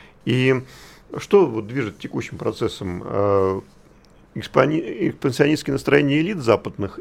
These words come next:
или конкуренция держав, таких как вот, э, Россия, Китай, Соединенные Штаты, э, Объединенная Европа? Э, что мы, э,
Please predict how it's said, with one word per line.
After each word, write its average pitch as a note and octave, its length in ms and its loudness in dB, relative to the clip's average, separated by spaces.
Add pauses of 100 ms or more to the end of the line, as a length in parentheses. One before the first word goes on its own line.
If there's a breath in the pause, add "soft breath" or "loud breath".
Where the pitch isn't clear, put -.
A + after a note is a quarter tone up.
(120)
или D#3 360 0 (340 loud breath)
конкуренция B2+ 520 2
держав, A2 360 -4
таких - 320 -16
как - 180 -10
вот, - 120 -14
э, G#2 160 2
Россия, G#2+ 360 0
Китай, A#2 460 4
Соединенные F2+ 480 -6
Штаты, A2 420 0 (260 loud breath)
э, G2 460 2
Объединенная F#2+ 540 -2
Европа? G#2+ 500 0 (600 loud breath)
Э, G#2+ 520 2 (400)
что - 300 4
мы, B2 220 4
э, G2 500 0